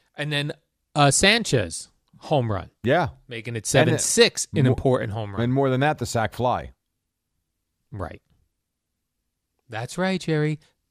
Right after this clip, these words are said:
Speaker 1: The guys we were not counting on, Stanton,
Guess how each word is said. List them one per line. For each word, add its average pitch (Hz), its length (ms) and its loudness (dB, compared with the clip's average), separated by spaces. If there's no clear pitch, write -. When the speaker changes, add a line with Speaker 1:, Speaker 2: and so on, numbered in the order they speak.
Speaker 1:
The 131 120 -4
guys 156 460 0
we 151 160 -4
were 139 220 -2
not 185 220 -4
counting 165 400 -2
on, 90 240 -8
Stanton, 151 760 -4